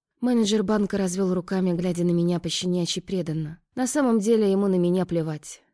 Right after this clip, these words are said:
Это и ежу понятно. И проблемы мои его беспокоят не больше, чем зайца стоп-сигнал, к примеру. Ну а мне-то что делать? И как не разрыдаться на глазах у всех сотрудников и клиентов этого банка?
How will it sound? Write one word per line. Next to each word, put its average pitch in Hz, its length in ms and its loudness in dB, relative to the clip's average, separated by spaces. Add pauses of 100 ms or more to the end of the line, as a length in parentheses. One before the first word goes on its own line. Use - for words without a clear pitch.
Это 180 240 -4
и - 20 2
ежу 160 380 0
понятно. 165 640 -8 (120)
И 254 80 -6
проблемы 240 420 2
мои 196 280 2
его 180 160 0
беспокоят 185 520 -4
не 175 120 0
больше, 202 280 -2
чем 180 220 -2
зайца 180 340 -2
стоп-сигнал, 165 600 -4
к - 80 -16
примеру. 160 420 -6 (380)
Ну 254 160 2
а 247 80 4
мне-то 254 260 4
что 240 240 -2
делать? 180 520 -6 (320)
И 214 100 -6
как 220 240 -2
не 196 100 0
разрыдаться 190 560 -4
на 170 80 0
глазах 185 400 -2
у 175 60 -8
всех 170 200 -6
сотрудников 170 600 -4
и 165 40 -8
клиентов 170 480 -2
этого 170 260 -6
банка? 165 420 -6